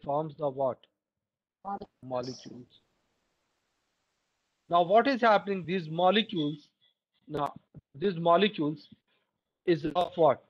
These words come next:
Speaker 1: This is of two types. One is homoatomic molecule, homoatomic molecule, atomic,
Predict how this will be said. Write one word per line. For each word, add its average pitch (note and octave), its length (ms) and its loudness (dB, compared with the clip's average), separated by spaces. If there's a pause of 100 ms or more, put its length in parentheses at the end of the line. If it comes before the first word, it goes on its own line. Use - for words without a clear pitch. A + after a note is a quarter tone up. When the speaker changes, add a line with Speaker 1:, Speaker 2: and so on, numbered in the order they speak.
Speaker 1:
This E3 200 -6
is F#3 120 -4
of E3+ 140 4 (180)
two F3+ 120 -4
types. F#3 440 0 (460)
One D3 200 0
is C#3 120 -4 (720)
homoatomic F#3+ 760 4
molecule, F#3 600 -2 (1040)
homoatomic D#3+ 720 0
molecule, D#3 560 -4 (1500)
atomic, D3 400 -4